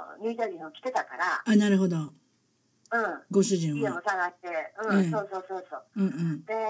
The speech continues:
Speaker 1: 初めてバーッと家に着きました。
Speaker 2: うん。どうしたんですか？
Speaker 1: え、向こう、もう十二月でしょ、行ったの。
Speaker 2: うん。
Speaker 1: 寒い、寒い。
Speaker 2: ニュージャージー雪降るんちゃうの？あの辺やったら。
Speaker 1: い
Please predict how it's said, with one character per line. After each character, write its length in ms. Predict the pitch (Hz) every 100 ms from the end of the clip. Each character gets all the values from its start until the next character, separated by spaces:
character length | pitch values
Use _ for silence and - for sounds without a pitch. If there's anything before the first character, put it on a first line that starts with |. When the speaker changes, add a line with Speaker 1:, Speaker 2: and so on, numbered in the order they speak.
| 214 208 - - -
Speaker 1:
初 220 | 208 226
め 160 | 233 196
て 260 | 160 - _ _
バ 300 | 185 185 185
ー 20 | 180
ッ 40 |
と 60 | 170
家 140 | 180
に 80 | 156
着 140 | - -
き 60 |
ま 100 | 262
し 80 | 349 -
た。 140 | - - _ _ 220
Speaker 2:
う 100 | 220 202
ん。 300 | 156 165 185
ど 80 | 214
う 40 |
し 100 | -
た 60 | 151
ん 20 |
で 60 | 131
す 80 |
か？ 60 | - - - _ _ _ _ _ _ _ _ - _ _ _ - 95 - - - _ _ _ -
Speaker 1:
え、 60 | 214
向 200 | 226 226
こ 240 | 427 - 359
う、 60 |
も 60 | 226
う 100 | 226
十 60 | 302
二 200 | 359 392
月 180 | 359 190
で 80 |
し 80 | 190
ょ、 40 | 226
行 100 | -
っ 40 | -
た 120 | 185
の。 180 | 160 - _ _ _ _ -
Speaker 2:
う 60 |
ん。 40 | 185
Speaker 1:
寒 100 | 180
い、 640 | 370 427 453 494 480 403
寒 340 | 302 294 277 -
い。 120 | - _ _
Speaker 2:
ニ 160 | 196 285
ュ 60 | 392
ー 40 |
ジ 80 | 415
ャ 40 |
ー 20 | 277
ジ 120 | 170
ー 20 |
雪 220 | 320 262
降 100 | 139
る 60 | 196
ん 100 | 196
ち 80 | 147
ゃ 40 |
う 60 | 143
の？ 140 | 135
あ 40 | 156
の 60 |
辺 180 | 131 147
や 60 | 131
っ 20 |
た 160 | -
ら。 60 |
Speaker 1:
い 20 | -